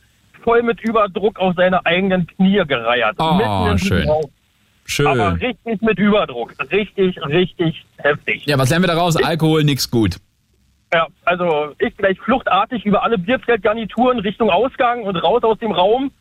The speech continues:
Speaker 1: Und andere haben sich dann um den gekümmert.
Speaker 2: So sieht's
Speaker 1: Also,
Speaker 2: aus. Okay, da,
Speaker 1: und dann
Speaker 2: da,
Speaker 1: halt,
Speaker 2: hm?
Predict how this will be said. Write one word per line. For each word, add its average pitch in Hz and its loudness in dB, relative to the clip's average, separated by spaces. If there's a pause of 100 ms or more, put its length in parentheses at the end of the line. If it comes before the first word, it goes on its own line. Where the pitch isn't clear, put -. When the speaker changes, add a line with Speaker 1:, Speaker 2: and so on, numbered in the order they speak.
(720)
Speaker 1:
Und 165 0 (500)
andere 160 2
haben 160 -2
sich 160 -8
dann 156 0
um 147 -2
den 147 -2
gekümmert. 139 0 (760)
Speaker 2:
So 101 4
sieht's 90 2
Speaker 1:
Also, - 2
Speaker 2:
aus. - -4 (300)
Okay, 135 2
da, 180 0
Speaker 1:
und 175 -2
dann 165 0
Speaker 2:
da, - -2
Speaker 1:
halt, 170 0 (260)
Speaker 2:
hm? 170 4